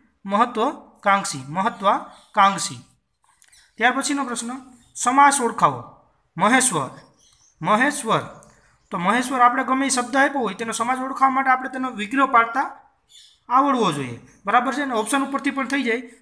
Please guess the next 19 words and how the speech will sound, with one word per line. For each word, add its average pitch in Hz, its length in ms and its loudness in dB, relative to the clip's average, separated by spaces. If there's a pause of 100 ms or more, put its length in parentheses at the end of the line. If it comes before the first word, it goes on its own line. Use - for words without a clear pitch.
(100)
પણ 285 220 -4 (600)
વિગ્રહ 240 260 2
કરતા 262 260 4
આવડતું 269 320 6
હોય 233 80 0
તો 285 260 -6 (140)
વધારે 220 300 4
સારું. 190 280 0 (260)
એટલે 240 140 -6
કે 254 60 4
આ 247 100 6
પદ 247 280 2
આપેલ 285 260 2
છે 294 140 0
ને 269 80 2
આપણે 269 240 0
છૂટું - 580 -4
પાડવું 240 280 2
પડે. 131 180 -4